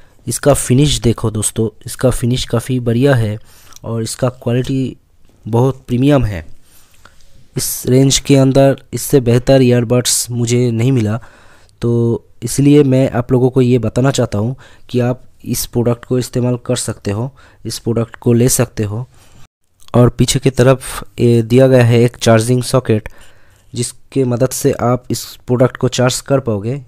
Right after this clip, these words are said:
यानी कि इसी ईयरबड्स को चार्ज कर पाओगे। एक बार चार्ज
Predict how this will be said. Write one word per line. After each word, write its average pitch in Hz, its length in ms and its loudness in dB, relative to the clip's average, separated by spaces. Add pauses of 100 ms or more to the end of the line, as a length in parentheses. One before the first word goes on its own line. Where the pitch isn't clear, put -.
यानी 117 240 -2
कि 120 280 -4 (460)
इसी 120 320 -4
ईयरबड्स 123 500 2
को 131 140 0
चार्ज 127 340 0
कर 139 180 2
पाओगे। 110 380 -2 (400)
एक 127 180 0
बार 131 260 0
चार्ज - 380 -4